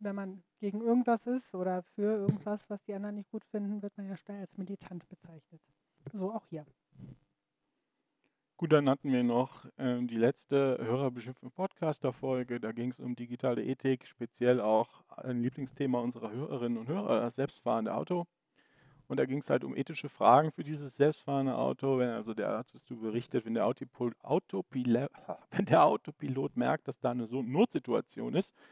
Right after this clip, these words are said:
Speaker 2: kann er mal nicht mehr bremsen, soll das Auto dann lieber eine Oma oder einen dicken Mann überfahren, einen Kinderchor oder einen Pfarrer, was auch immer diese,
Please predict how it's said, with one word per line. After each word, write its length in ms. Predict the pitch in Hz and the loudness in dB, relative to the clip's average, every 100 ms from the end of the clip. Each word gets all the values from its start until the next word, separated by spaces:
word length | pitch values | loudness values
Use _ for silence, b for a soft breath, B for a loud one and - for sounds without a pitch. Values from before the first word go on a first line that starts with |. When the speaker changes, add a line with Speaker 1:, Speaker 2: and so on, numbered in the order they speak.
| b | b
Speaker 2:
kann 120 | - 156 | 6 6
er 60 | |
mal 100 | 143 | 6
nicht 120 | 135 | 2
mehr 140 | 120 117 | 2 0
bremsen, 560 | 113 131 151 131 139 | 4 4 4 2 4
soll 160 | 113 120 | 10 12
das 180 | 117 - | 12 10
Auto 320 | 113 127 123 | 4 4 0
dann 180 | 120 117 | -2 0
lieber 200 | 117 123 | 2 2
eine 120 | 123 | 0
Oma 320 | 110 127 127 117 | -2 2 6 6
oder 180 | 113 110 | 4 0
einen 80 | 110 | -2
dicken 260 | 120 120 | -4 -2
Mann 180 | 113 120 | -2 0
überfahren, 760 | 127 117 117 - 117 120 120 131 b b b b | 0 -2 -2 0 2 4 2 -2 b b b b
einen 120 | 123 | -4
Kinderchor 720 | - 139 131 127 - 131 123 117 | 2 4 4 4 2 6 8 8
oder 120 | 104 | 4
einen 80 | 110 | 2
Pfarrer, 640 | 143 120 131 127 123 123 | 4 6 10 10 10 6
was 160 | 123 - | 2 -2
auch 120 | 113 | 0
immer 200 | 120 113 | 0 0
diese, 520 | 113 107 110 107 107 | -2 -2 -2 -4 -8